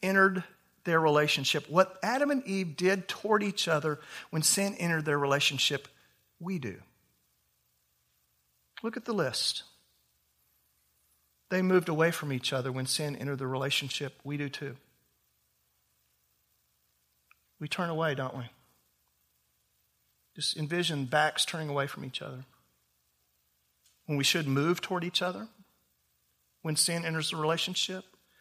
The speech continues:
we turn away from each other. We either turn away or turn against, rather than turning toward. They hid. We do too. Isn't it true when sin enters relationships that secrets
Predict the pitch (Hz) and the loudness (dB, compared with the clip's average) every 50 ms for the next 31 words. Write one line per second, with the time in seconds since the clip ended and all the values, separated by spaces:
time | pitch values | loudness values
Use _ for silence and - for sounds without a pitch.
0 | - - - - _ _ - 180 156 - - 185 170 165 147 147 143 143 151 165 | -20 -20 -20 -20 _ _ -10 -8 -6 -4 -2 -2 -2 -2 -2 -2 0 0 0 0
1 | 170 - 156 143 135 131 - - 143 143 139 - - - - - - - - 185 | 0 -4 -6 -8 -6 -6 -8 -8 -10 -10 -12 -14 -14 -14 -14 -14 -14 -8 0 2
2 | 175 170 160 139 - - 202 196 190 185 170 175 180 185 165 - - - 185 165 | 4 4 4 4 4 4 6 6 6 8 8 8 8 8 6 4 2 2 2 2
3 | 143 123 120 160 185 160 143 165 - - - - - - - - _ _ _ _ | 2 2 2 2 2 2 2 0 0 0 0 0 -2 -6 -12 -18 _ _ _ _
4 | _ _ _ _ _ _ _ _ _ _ _ _ _ _ _ _ _ _ _ _ | _ _ _ _ _ _ _ _ _ _ _ _ _ _ _ _ _ _ _ _
5 | _ _ _ _ _ - 165 156 160 156 147 156 151 143 - - 185 175 165 156 | _ _ _ _ _ 2 2 4 4 2 0 0 0 0 -2 0 0 0 2 0
6 | 147 147 139 - - - - 190 180 160 131 131 127 131 - - - _ _ _ | 0 -2 -4 -6 -10 -6 -2 0 0 2 2 0 0 -2 -6 -12 -20 _ _ _
7 | _ _ _ _ _ _ _ - 156 165 160 160 156 143 196 202 190 165 143 131 | _ _ _ _ _ _ _ 0 2 4 4 4 4 4 4 4 4 4 2 0
8 | 127 120 - - _ _ _ _ _ _ _ _ _ _ _ _ _ _ _ _ | -4 -10 -14 -18 _ _ _ _ _ _ _ _ _ _ _ _ _ _ _ _
9 | _ _ _ _ _ _ _ _ _ _ _ - 156 151 151 143 - - 190 165 | _ _ _ _ _ _ _ _ _ _ _ -6 -2 -2 -2 -2 0 0 -2 -2
10 | 127 120 - - _ _ _ _ _ _ _ _ _ _ _ _ _ _ _ _ | -2 -4 -10 -16 _ _ _ _ _ _ _ _ _ _ _ _ _ _ _ _
11 | _ _ _ _ _ _ _ _ _ _ _ _ _ _ _ _ _ _ _ _ | _ _ _ _ _ _ _ _ _ _ _ _ _ _ _ _ _ _ _ _
12 | _ _ _ _ _ _ _ _ _ _ _ _ _ _ - 160 160 180 175 180 | _ _ _ _ _ _ _ _ _ _ _ _ _ _ -4 -2 2 2 2 2
13 | 165 - - 185 185 196 190 185 160 - - 175 175 185 185 180 180 175 - 190 | 2 4 6 8 8 8 8 6 4 4 2 2 2 0 0 0 0 0 2 4
14 | 180 175 175 180 - - 208 196 - - 196 190 196 - - - - - - - | 6 6 8 8 6 4 4 2 2 0 0 0 -2 -2 -2 -2 -2 0 -2 -4
15 | - 151 - - - - - - - - 214 214 214 - - 147 - - - - | -6 -6 -8 -8 -2 2 4 4 4 4 2 0 -4 -6 -6 -6 -6 -2 0 2
16 | - - - - - | 2 2 2 0 -2